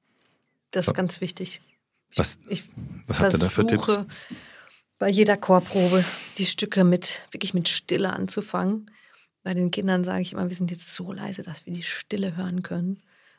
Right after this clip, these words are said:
Speaker 1: Und wenn das gelingt, auch in so einer Gruppe, ist es ein wirklich
Speaker 2: Mhm.
Speaker 1: magischer Moment. Das ist ganz, ganz wichtig. Und die Musik ist anders, weil das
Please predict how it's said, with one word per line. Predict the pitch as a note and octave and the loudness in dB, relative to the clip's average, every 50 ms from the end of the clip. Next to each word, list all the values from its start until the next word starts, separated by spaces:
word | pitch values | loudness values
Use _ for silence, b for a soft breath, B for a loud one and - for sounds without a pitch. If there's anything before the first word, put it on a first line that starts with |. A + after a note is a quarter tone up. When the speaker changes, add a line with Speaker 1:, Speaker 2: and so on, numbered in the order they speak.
| _ _ | _ _
Speaker 1:
Und | - F3 | -2 -2
wenn | F3 F3+ | 0 0
das | F3+ E3+ - - | 0 -4 -4 -6
gelingt, | - F#3 F3+ G3 G3+ G3 - | -4 -2 0 0 2 2 2
auch | D3 D#3+ - | 2 2 0
in | F3 | 0
so | E3 F3 | 2 4
einer | F3 E3+ D#3+ | 4 4 4
Gruppe, | - - E3+ E3+ - | 2 -2 -6 -4 -4
ist | - - - - - | -4 -4 -4 -6 -6
es | - - - | -6 -2 0
ein | F3+ F3 F3 - - - - - - | 2 2 2 0 -4 -12 -20 -14 -8
wirklich | - F#3+ F#3 - F#3 - - | -8 -6 -4 -4 -4 -2 -2
Speaker 2:
Mhm. | G#3+ G#3+ - - F#3+ | -2 -2 0 4 4
Speaker 1:
magischer | F3 F3 E3+ F3 E3+ - - F#3 | 6 6 6 4 4 0 -2 2
Moment. | E3+ E3+ E3 D#3+ D#3 D#3 D#3 | 2 4 4 4 2 0 -2
Das | - | -2
ist | - - | -4 -2
ganz, | - F#3 G3+ F#3+ - | 0 0 0 0 0
ganz | - G3 F#3 F#3 - | 0 0 0 0 -2
wichtig. | G3 F#3 - - A3+ A#3 - - - b b b b b | -2 -4 -2 -2 -4 -4 -4 -10 -18 b b b b b
Und | - G3 F#3 - | 0 2 4 4
die | |
Musik | F#3 F#3 F#3+ F3+ - G3+ G3 - | 4 4 4 4 0 -2 -2 0
ist | - G3+ F#3 F#3 - | 0 0 0 0 0
anders, | F#3 F3+ F3+ E3+ D#3 D#3+ E3 - - | 2 2 4 2 2 0 -2 -2 -2
weil | E3+ E3 E3 | 0 0 2
das | E3 F3 E3+ - | 0 0 -2 -4